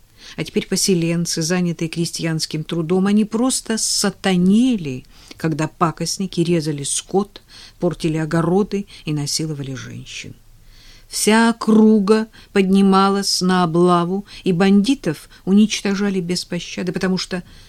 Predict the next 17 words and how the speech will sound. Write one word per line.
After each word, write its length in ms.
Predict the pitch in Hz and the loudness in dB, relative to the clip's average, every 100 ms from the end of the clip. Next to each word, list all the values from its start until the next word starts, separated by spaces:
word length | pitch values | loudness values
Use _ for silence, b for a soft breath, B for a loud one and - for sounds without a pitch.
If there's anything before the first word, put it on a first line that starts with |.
| b _ | b _
второй 560 | - 175 190 240 285 | -4 0 4 4 4
коровы 640 | - 202 190 185 175 139 131 | 2 2 4 6 6 2 -4
поселенцу 640 | 160 - 190 202 202 - | -4 2 2 4 2 4
никто 540 | 214 247 - - 208 214 | 6 6 4 2 4 4
уже 300 | 233 247 226 | 4 2 4
не 180 | 190 | 4
даст, 600 | 165 143 120 - - - - - - - | 0 -4 -8 -8 -10 -12 -20 -20 -20 -14
как 220 | - 185 - | -4 -4 0
не 120 | 175 | 0
найти 580 | 165 160 - - 269 202 | 0 -2 -6 -4 0 0
ему 300 | 147 123 131 b b - | -2 -8 -10 b b -12
и 80 | 151 | -10
второй 680 | - - 160 160 170 180 - - - - - | -8 -4 -2 -2 -2 -4 -6 -18 -20 -20 -16
жены. 580 | 139 156 151 131 117 - - - - - - _ - - b b b b - | -8 -6 -6 -6 -12 -14 -20 -20 -20 -20 -20 _ -20 -20 b b b b -2
Ближе 460 | 160 226 254 220 | 4 4 4 2
к 180 | 208 - | -2 0
осени – 580 | 180 160 - 170 170 | 0 0 -4 -6 -6